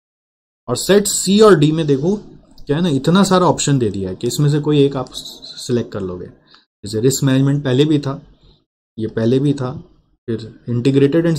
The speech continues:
sustainability reporting, ये एफ़आर का एक part था, ठीक है, तो उसको लेकर है।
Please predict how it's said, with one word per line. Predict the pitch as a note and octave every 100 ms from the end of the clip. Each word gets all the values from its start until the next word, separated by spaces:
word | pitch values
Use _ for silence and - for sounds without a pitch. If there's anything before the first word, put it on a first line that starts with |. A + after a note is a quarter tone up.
| D3
sustainability | - D3 C#3+ C#3 C#3+ D#3+ D3
reporting, | C#3 C#3 C3+ D#3+ D#3+
ये | D3+ D3+ D#3
एफ़आर | D3 E3+ E3
का | E3+
एक | D#3+ -
part | A#2+ A2+
था, | G2+ F#2 - - _ _ _ -
ठीक | E3
है, | G#2 E2+ - - - - - _ _ -
तो | B2 B2+ B2+ - - -
उसको | - - C#3+
लेकर | C3+ B2+ C3 A#2+
है। | D3+ -